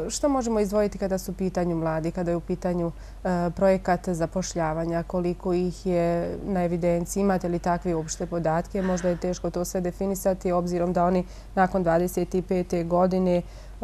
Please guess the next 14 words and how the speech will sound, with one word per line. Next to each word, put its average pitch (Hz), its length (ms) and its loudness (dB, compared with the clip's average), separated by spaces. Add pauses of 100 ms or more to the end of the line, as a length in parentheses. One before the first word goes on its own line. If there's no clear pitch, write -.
(460)
u-, 180 400 0
uopšte 190 340 -2
ne 180 160 2
uspiju 180 480 0
izdvojiti 170 440 0
vrijeme 170 340 0
da, 165 260 2
da 170 140 -4
posjetimo 175 540 0
orga-, 170 300 2
možda 180 320 0
organizaciju 170 720 -2
i 160 120 -2
nisu 156 360 -4